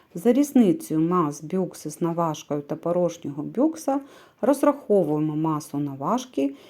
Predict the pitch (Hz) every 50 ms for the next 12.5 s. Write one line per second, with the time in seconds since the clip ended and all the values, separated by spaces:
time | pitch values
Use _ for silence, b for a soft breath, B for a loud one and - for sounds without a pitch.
0 | B B B - 220 165 170 165 - - 175 180 180 - 160 147 151 147 147 143
1 | 139 - - 139 135 - - 165 202 254 269 - 269 269 - - 202 175 147 143
2 | 151 139 - - - - - - - _ _ _ _ _ _ - _ _ _ _
3 | _ _ _ B B B B B B B B B B B _ 170 160 156 190 196
4 | 214 214 - - - 185 185 180 165 196 240 277 269 - - 185 170 - - 160
5 | 160 - - 156 160 160 160 - - - 208 208 214 240 269 269 B B B B
6 | B B - 208 240 269 302 302 - - 233 196 175 160 160 160 160 - - 185
7 | - - 254 277 285 208 170 - - - 156 165 202 - - 247 196 165 160 151
8 | 156 - 202 214 214 247 226 190 175 165 147 139 151 156 - _ _ _ _ _
9 | _ _ _ _ _ _ _ b b b b b b b b b b b _ 262
10 | 285 - - 330 320 320 - - 254 220 185 185 185 180 - 311 339 302 214 180
11 | 165 160 160 165 170 190 208 202 202 247 262 254 254 - - - - 262 247 254
12 | 254 254 - - - 262 262 254 262 269